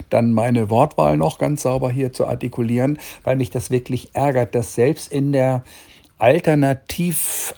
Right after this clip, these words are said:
anmutenden oder zumindest auftretenden Szene des Journalismus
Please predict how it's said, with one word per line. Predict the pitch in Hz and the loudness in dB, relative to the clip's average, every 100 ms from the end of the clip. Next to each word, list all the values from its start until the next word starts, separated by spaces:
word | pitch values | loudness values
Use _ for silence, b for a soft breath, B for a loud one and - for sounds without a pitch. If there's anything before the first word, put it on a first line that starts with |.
| - | -2
anmutenden | 123 147 151 143 139 - 131 123 113 101 98 | 2 4 4 4 0 0 0 2 0 0 -2
oder | - 107 | -2 -4
zumindest | 104 - 117 120 120 - | -4 -2 0 -2 -4 0
auftretenden | 117 139 - - 127 123 113 110 107 | 2 2 0 -2 -2 0 -2 -2 -4
Szene | - 117 117 | -4 -2 -2
des | 113 110 | -4 -6
Journalismus | - 107 110 110 127 - 120 117 - | -4 -4 -2 0 -2 0 -2 -2 -6